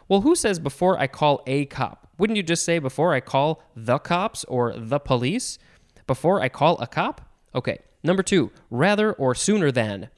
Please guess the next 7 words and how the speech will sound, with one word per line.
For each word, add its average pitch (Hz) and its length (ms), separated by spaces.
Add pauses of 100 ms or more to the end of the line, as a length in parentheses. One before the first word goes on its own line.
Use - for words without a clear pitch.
(220)
as 127 180
in, 147 300 (240)
"Would 190 420
starve 156 680
before 165 480
he'd 156 260
steal." 120 640